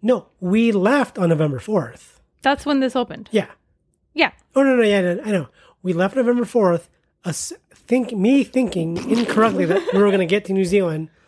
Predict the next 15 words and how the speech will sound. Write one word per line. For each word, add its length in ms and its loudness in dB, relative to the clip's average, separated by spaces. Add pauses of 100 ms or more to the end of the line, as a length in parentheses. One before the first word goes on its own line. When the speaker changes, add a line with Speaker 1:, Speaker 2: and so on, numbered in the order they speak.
(200)
Speaker 1:
on 120 0
November 320 0
fifth, 380 -2 (280)
when 140 0
in 120 2
fact 420 -2 (220)
we 120 2
get 300 -2
to 120 -4
New 120 2
Zealand 320 0 (240)
November 340 0
sixth. 420 -6 (260)
November 400 2
fifth, 400 -2